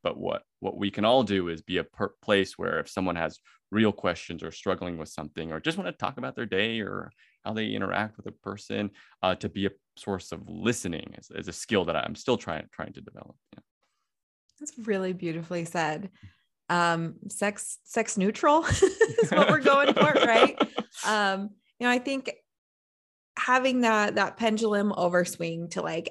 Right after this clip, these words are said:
Speaker 2: everyone needs to learn about sex, and we all have to do, try
Speaker 1: Yeah.
Speaker 2: all this, and you have to all be, like, really cool with all touching your
Speaker 1: Mm-hmm.
Speaker 2: own body and blah, blah,
Speaker 1: Right.
Speaker 2: blah, blah, blah. But that actually creates shame on the other side of the spectrum
Speaker 1: Exactly.
Speaker 2: too. But, like,
Speaker 1: Exactly.
Speaker 2: "But I'm still not okay with this." And,
Speaker 1: Yeah.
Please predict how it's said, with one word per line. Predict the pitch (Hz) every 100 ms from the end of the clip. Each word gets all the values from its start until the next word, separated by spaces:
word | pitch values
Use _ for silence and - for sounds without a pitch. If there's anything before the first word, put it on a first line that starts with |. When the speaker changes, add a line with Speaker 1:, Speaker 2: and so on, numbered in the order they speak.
| -
Speaker 2:
everyone | 233 262 240 247 240
needs | 240 233 -
to | 233
learn | 226 226
about | 226 214 208
sex, | 208 -
and | 180
we | 180
all | 233 254
have | 247 240
to | 247
do, | 226 220
try | - 233 220
Speaker 1:
Yeah. | 220
Speaker 2:
all | 214
this, | 208 202 202 202
and | 185
you | 185
have | 220 226
to | -
all | 220 220
be, | 214 208
like, | 202 185 185 - - _ -
really | 247 247
cool | 247 269 247
with | 233 233 -
all | 214 214 -
touching | - 254 208 226
your | 220
Speaker 1:
Mm-hmm. | 220
Speaker 2:
own | 220
body | 208 196 175 170
and | 170
blah, | 202
blah, | 196
Speaker 1:
Right. | 180
Speaker 2:
blah, | 202
blah, | 190
blah. | 185 190 180 185 - _ _ -
But | 185
that | 226 294 -
actually | 180 - -
creates | 165 - 170 165 165 - - -
shame | - 190 185
on | 180
the | 190
other | 302 269
side | 185
of | 170
the |
spectrum | 165 175 151
Speaker 1:
Exactly. | 180 202 - 285
Speaker 2:
too. | 185 180
But, | 196
like, | 190 185
Speaker 1:
Exactly. | 113 131 135 131 90
Speaker 2:
"But | 135
I'm | 208
still | - 285 320
not | 339 330
okay | 330 349 359
with | 330 311
this." | 269 226 214 214
And, | 180
Speaker 1:
Yeah. | 110 98